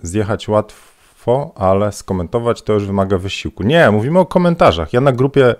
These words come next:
z-, zjechania, z-, jak ktoś zjeżdża osobę, zjeżdża, e, zdjęcie niekonstruktywnie, to wylatuje z grupy. No.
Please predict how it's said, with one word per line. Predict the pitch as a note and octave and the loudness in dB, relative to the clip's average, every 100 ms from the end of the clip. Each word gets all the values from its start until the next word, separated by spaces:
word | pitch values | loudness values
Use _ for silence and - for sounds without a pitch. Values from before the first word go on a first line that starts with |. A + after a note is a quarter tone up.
| - | -4
z-, | F#2+ G2 G2+ | -6 -6 -6
zjechania, | G#2 F#2+ A#2 B2 - D3 C3+ | -6 0 4 4 4 2 0
z-, | A#2+ - G2 - - - - - | -2 -6 -16 -20 -20 -20 -20 -10
jak | - | -8
ktoś | - C#3 A2+ | -2 0 0
zjeżdża | G#2 G2 A#2+ D#3+ D#3 C#3 | -2 -2 2 2 4 0
osobę, | A2+ - B2 G#2+ F#2+ | 0 0 -2 0 -2
zjeżdża, | F#2+ G2 G#2+ A#2 A#2 G#2 G2 F#2 - | -4 -8 -4 -2 -2 2 4 4 0
e, | F#2+ F#2+ | -2 -2
zdjęcie | F2+ F2+ F#2 E2+ - A2+ B2+ B2 - | -2 -2 -2 -2 0 0 0 -4 -4
niekonstruktywnie, | G#2+ A2+ - G#2 - G#2 G2+ - E2+ A#2+ | 0 2 2 -2 -2 -8 -8 -6 -6 -6
to | - F#3+ | -2 -2
wylatuje | G#3 F#3+ F#3+ C#3 | 2 0 2 -2
z | A2+ | -2
grupy. | A#2 - D2+ D2 - G2 | -4 -4 -6 -6 -8 -6
No. | F2+ F2+ | -6 -6